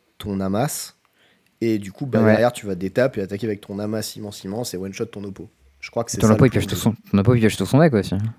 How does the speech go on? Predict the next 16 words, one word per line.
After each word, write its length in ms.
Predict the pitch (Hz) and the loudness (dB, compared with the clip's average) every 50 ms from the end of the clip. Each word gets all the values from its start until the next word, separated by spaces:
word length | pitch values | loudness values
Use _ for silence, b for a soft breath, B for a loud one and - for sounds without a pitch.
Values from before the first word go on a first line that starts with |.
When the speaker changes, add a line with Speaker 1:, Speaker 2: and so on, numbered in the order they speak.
| _ _ _ | _ _ _
Speaker 1:
Alors, 360 | - - 92 92 90 - - - _ _ - 101 | -6 -4 -2 -2 -2 -4 -6 -10 _ _ -12 -10
euh... 400 | 101 98 98 98 95 92 90 - | -10 -8 -8 -8 -8 -10 -8 -2
ah 160 | - 196 240 | 0 2 2
oui, 140 | 254 262 262 | 2 2 -2
c'est 180 | - - 139 131 | -2 -2 -2 -2
vrai, 180 | 151 170 175 - _ - | -2 -4 -4 -8 _ -10
M 100 | 107 101 | -8 -6
D 80 | 120 | -6
R, 80 | 127 - | -6 -6
t'as 120 | - 95 | -8 -10
pas 100 | - 98 | -10 -8
besoin 160 | 95 107 104 | -8 -8 -8
d'attaquer, 320 | 98 - 95 98 - 151 139 | -8 -6 -8 -8 -8 -8 -10
t'as 140 | - 85 85 | -8 -8 -10
raison. 200 | 90 95 117 - _ _ _ _ _ _ _ _ _ _ _ _ _ _ _ _ _ _ _ _ - 110 | -10 -10 -12 -16 _ _ _ _ _ _ _ _ _ _ _ _ _ _ _ _ _ _ _ _ -2 0
Speaker 2:
Ouais, 100 | 107 | 0